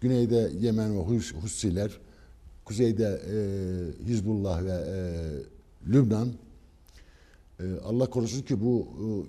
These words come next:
e, İran-İsrail meselesine de dönüşebilir. E, ki ona gö-, ona dair, e, karineler var ama İran da burada herhalde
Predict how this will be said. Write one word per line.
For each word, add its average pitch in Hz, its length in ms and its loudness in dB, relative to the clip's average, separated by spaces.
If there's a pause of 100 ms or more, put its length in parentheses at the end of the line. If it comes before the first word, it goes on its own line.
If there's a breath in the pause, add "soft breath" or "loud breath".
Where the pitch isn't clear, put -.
(120)
e, 135 40 2
İran-İsrail 117 920 4
meselesine 101 560 0
de 101 100 2
dönüşebilir. 85 720 -2 (500 soft breath)
E, 90 60 -6 (680)
ki 110 240 2
ona 104 240 -4
gö-, 101 280 0
ona 95 480 -4
dair, 95 300 -2
e, 80 420 -4
karineler 95 580 -2
var 107 240 2
ama 104 300 0
İran 104 420 0
da 90 100 -4
burada 95 440 -2
herhalde 90 460 -4